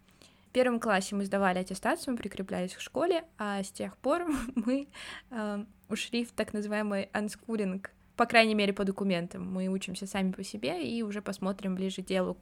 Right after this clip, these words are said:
куда, куда нас это приведёт, что нам нужно будет сдавать, не сдавать. Я считаю, что аттестации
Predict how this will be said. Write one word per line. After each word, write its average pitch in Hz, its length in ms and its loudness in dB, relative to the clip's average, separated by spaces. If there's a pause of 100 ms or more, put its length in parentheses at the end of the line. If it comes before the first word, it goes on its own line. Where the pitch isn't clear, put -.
(140)
куда, 180 500 -4 (360)
куда 214 200 2
нас 202 180 0
это 196 120 -6
приведёт, 202 540 -2 (160)
что 220 220 -4
нам 190 180 2
нужно 185 260 -2
будет 180 220 -6
сдавать, 214 380 0
не 185 100 -4
сдавать. 247 380 -4
Я 240 80 0
считаю, 202 300 -2
что 196 220 -4
аттестации 190 720 -2